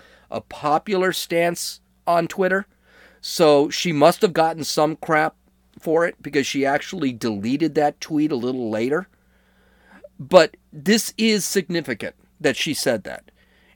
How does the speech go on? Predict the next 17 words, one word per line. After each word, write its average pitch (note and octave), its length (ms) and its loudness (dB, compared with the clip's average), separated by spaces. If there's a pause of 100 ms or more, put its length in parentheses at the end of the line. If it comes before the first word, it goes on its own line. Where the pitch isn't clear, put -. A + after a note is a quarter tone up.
(160)
And E3 140 2
I E3 120 4
pointed C#4 400 -2
this F#3 180 -4
out D#3+ 160 2
in C#3+ 80 -2
the A#2 60 -4
previous A2 420 -6 (640)
podcast. - 640 -6 (1300)
Uh, G#3 160 6 (100)
people D4+ 680 0 (120)
are G3+ 160 2
reasonable. F3+ 640 -6 (1400)
Mobs D#3 960 0 (380)
are C#3+ 160 6
not B2+ 400 2 (140)
reasonable. G#2 720 -12